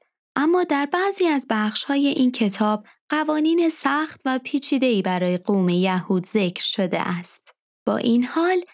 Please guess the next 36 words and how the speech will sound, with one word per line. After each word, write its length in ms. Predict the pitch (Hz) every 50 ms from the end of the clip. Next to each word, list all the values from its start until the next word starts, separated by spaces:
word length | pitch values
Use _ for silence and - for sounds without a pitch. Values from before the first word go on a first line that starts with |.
| _ _ -
می‌توانید 720 | 381 415 415 - 403 370 339 339 330 320 320 330 311 320 -
اطمینان 640 | 269 269 285 285 - - 311 311 320 339 359 349 339
داشته 340 | 320 311 294 - - 277 254
باشید 420 | 254 254 254 247 - 254 247 226
که 120 | - 247
هر 280 | 233 220 - 311 339 403 415 403
قسمت 420 | - 330 311 - - 277 269 247 -
از 180 | 220 202 -
کتاب 460 | - - 214 196 - - 180 170 - 185
مقدس 680 | 175 170 - 170 170 170 - 196 233 277 302 - - - _ _ _ -
دارای 500 | 247 247 247 247 262 269 277 277 285 285
هدفی 600 | 254 247 240 214 185 214 208 220 214 - 214 185
نیکو 480 | 170 170 175 175 165 - - - 220 262
بوده 440 | - 349 330 320 - 320 320 320 320 - _ _ _ -
و 40 | 247
ارزش 560 | 247 247 262 269 262 254 277 311 294 - -
مطالعه 760 | 302 294 277 254 226 220 - 220 196 190 180 180 180 180 180
کردن 540 | 180 - 220 185 180 175 190 190 196 196 185
را 180 | 208 202 202
دارد. 520 | 196 202 254 233 196 165 165 165 160 - _ _ _ _ _ _ _ _ _ _ _ _ _ _ _ _ _ _ - -
زیرا 220 | - 370 427 453 453 - -
این 160 | 370 415 415 403
کتاب 600 | - 254 214 196 - 214 190 180 185 208 247 - _ -
به 120 | - 294
ما 180 | 285 311 339 339
کمک 440 | - - 359 311 311 330 349 370 - -
می‌کند 480 | 320 311 - 311 277 262 254 254 254 254
تا 140 | - 233
به 200 | 202 208 190 180
خوبی 440 | 180 - - - 202 185 - 202 233
درک 400 | 226 - 185 185 202 254 - - -
کنیم 360 | - - 320 311 311 311 311
که 220 | 311 - - 262
ما 260 | 233 233 240 233 247
که 240 | 247 - - - 320 311
هستیم، 640 | - - 208 180 175 - - - - 175 165 165